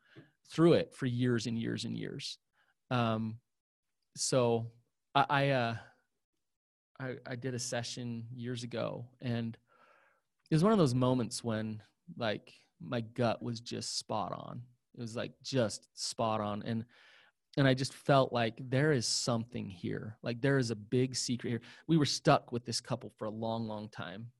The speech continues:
It's just stuck, stuck, stuck. And, um, I kinda confronted him pretty straightforward and said something like, "All the secrets need to come up and they need to come out."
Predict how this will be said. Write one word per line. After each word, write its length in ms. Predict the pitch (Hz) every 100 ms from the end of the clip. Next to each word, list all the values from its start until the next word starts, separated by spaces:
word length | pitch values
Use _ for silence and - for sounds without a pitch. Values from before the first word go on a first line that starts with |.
| _
It's 100 | -
just 220 | - -
stuck, 340 | - 123 110
stuck, 300 | - - 107
stuck. 320 | - - 110 - _ _ _ - - _ _ _ _ _ -
And, 240 | 131 127
um, 340 | 127 113 117 117
I 80 | 135
kinda 260 | 139 202 220
confronted 560 | - 123 - 135 135
him 200 | 113 113
pretty 680 | 104 - - 135 127 120 107 -
straightforward 1080 | - - 117 - - 113 113 113 104 107 - _ _ _ -
and 240 | 117 113
said 360 | - 131 117 113
something 380 | 117 113 117
like, 360 | 110 104 101 - _ _ _ _ _ _ _ _
"All 180 | 127 139
the 80 | 131
secrets 500 | - 113 - - -
need 140 | 113
to 40 | -
come 320 | - 107 98
up 260 | - - -
and 100 | 120
they 80 | 107
need 160 | 104
to 40 | 107
come 320 | - 107 95
out." 380 | 78 - _